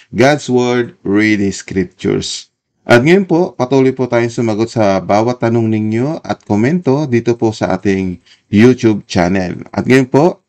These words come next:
basahin po natin ang katanungan na nanggaling po kay Mark Deliro. Sabi po niya, "Ang sabi ninyo po, si Kristo ang huling sugo, wala nang iba.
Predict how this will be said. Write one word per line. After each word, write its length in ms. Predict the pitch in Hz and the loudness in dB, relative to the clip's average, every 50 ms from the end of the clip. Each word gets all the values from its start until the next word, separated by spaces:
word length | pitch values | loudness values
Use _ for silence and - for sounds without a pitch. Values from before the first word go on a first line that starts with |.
| _ - | _ -6
basahin 400 | 90 90 107 104 104 107 104 104 | -4 0 0 0 0 0 0 -2
po 80 | 107 | -2
natin 320 | 104 98 98 95 110 101 104 | -2 -2 -2 -4 -4 -4 -2
ang 160 | 101 95 90 | -4 -4 -4
katanungan 800 | 90 95 90 95 95 104 127 156 151 139 131 131 139 139 135 131 | -4 -4 0 0 2 2 2 0 0 0 0 -2 -2 -2 -2 -2
na 80 | 117 | 0
nanggaling 560 | 113 117 117 120 135 143 139 139 135 123 120 - | 0 0 0 0 0 0 0 0 -2 -4 -4 -6
po 80 | 110 104 107 | -4 -2 0
kay 320 | 107 104 101 104 104 107 _ _ _ _ _ _ _ _ _ 113 | 0 0 0 -2 -4 -8 _ _ _ _ _ _ _ _ _ 0
Mark 560 | 104 101 104 104 104 101 101 101 98 - _ _ _ _ _ - | 2 4 6 6 6 4 2 0 -2 -6 _ _ _ _ _ -2
Deliro. 640 | 98 110 107 107 101 98 90 90 85 82 - _ _ _ _ _ _ _ - | 2 2 4 4 2 0 0 -4 -6 -10 -12 _ _ _ _ _ _ _ -8
Sabi 320 | - - 104 107 175 135 | -2 2 2 2 2 2
po 80 | - 214 | 2 0
niya, 400 | 170 139 123 117 127 147 147 _ _ _ _ _ _ _ _ _ _ - | 0 0 0 -2 -4 -6 -10 _ _ _ _ _ _ _ _ _ _ 2
"Ang 240 | 131 135 143 143 | 4 4 4 2
sabi 480 | - - 175 175 180 180 170 175 170 160 | 0 2 4 4 4 4 2 0 -2 -2
ninyo 320 | 156 147 135 131 127 123 | -2 -2 -2 -2 -4 -4
po, 320 | - 98 98 104 - - _ | -4 -4 -4 -4 -4 -8 _
si 240 | - - - 127 - | -6 -4 -4 -2 0
Kristo 560 | 131 135 156 147 - - - 143 139 135 - | 0 -2 -2 -2 -2 0 2 2 2 2 0
ang 160 | 113 120 113 | -2 -4 -2
huling 320 | 110 110 110 107 110 104 | -2 -2 0 0 -2 -4
sugo, 640 | - - - 156 147 131 107 101 104 101 - _ _ | -6 -4 -2 -2 0 0 2 0 0 0 -2 _ _
wala 400 | - 95 98 101 101 101 101 104 | -4 -2 0 2 2 2 2 0
nang 160 | 107 110 117 | -2 -4 -6
iba. 480 | 117 - 110 92 110 104 92 82 - | -4 -4 -2 0 0 0 -2 -2 -8